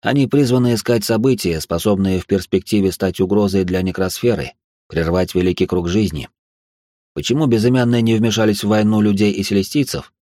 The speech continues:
Дело в том, что червь ожидающий всего лишь одно из многих физических проявлений и воплощений самого Афаргамона. А вы думали, Афаргамон — единое и цельное метафизическое существо,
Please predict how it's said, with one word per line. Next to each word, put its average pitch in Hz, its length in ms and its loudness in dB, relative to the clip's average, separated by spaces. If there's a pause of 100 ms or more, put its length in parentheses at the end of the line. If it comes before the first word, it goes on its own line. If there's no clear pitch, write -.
(320)
Дело 131 240 0
в - 60 -16
том, 135 180 2
что 117 220 0
червь 117 400 0
ожидающий 107 720 0
всего 117 260 -2
лишь 117 220 0
одно 113 400 0
из 98 140 0
многих 107 440 -2 (240)
физических 107 540 -2
проявлений 107 580 2
и 101 60 4
воплощений 101 560 0
самого 101 420 0
Афаргамона. 98 760 -2 (600)
А 69 120 -4
вы 80 100 -2
думали, 87 400 0
Афаргамон — 90 640 -2 (200)
единое 90 460 0
и 87 60 -2
цельное 90 400 0
метафизическое 90 760 -2
существо, 87 600 -2